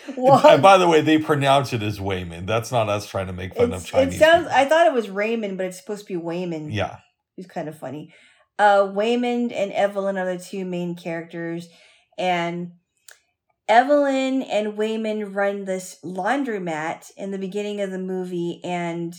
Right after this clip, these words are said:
Speaker 2: they have to do their taxes 'cause they own this laundromat, and they're putting together a Chinese New Year's party.
Speaker 1: Yeah.
Speaker 2: And they have one daughter named Joy who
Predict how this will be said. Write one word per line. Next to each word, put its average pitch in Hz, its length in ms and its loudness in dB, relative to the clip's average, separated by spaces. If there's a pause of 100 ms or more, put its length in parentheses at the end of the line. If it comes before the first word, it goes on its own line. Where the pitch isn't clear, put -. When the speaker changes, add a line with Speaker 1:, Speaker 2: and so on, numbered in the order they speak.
(520)
Speaker 2:
they 190 140 -6
have 196 220 -2
to 233 60 -14
do 233 80 -4
their 240 140 0
taxes 190 840 -6
'cause 180 160 -12
they 175 120 -6
own 180 200 -4
this 202 160 -10
laundromat, 190 720 -4
and 180 200 -4
they're 175 300 -6 (220)
putting 240 320 -2
together 202 480 -2
a 185 80 -4
Chinese 180 540 -6
New 185 180 -4
Year's 170 520 -6
party. 110 600 -14
Speaker 1:
Yeah. - 200 -6 (880)
Speaker 2:
And 190 540 -2
they 190 100 -6
have 202 280 -2
one 208 240 0
daughter 190 320 0
named 208 280 -6
Joy 180 580 -2
who 175 580 -6